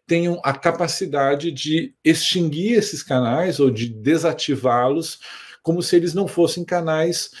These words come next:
de, digamos, que deveriam ser mais permanentes, né, e, portanto, de, de propriedade, entre aspas, da sociedade brasileira,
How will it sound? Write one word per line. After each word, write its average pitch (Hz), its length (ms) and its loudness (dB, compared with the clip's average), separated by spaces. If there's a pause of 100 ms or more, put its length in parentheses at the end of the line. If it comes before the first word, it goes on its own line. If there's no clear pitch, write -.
(260)
de, 139 120 -10
digamos, 151 480 -2
que 156 120 -2
deveriam 156 360 0
ser 160 140 0
mais 156 200 -2
permanentes, 170 920 -2 (200)
né, 123 120 4
e, 120 60 -2
portanto, 156 760 0
de, 123 280 4
de 110 360 -2 (300)
propriedade, 135 720 2
entre 113 200 -2
aspas, 135 380 -2
da 185 240 -2
sociedade 135 560 0
brasileira, 87 760 0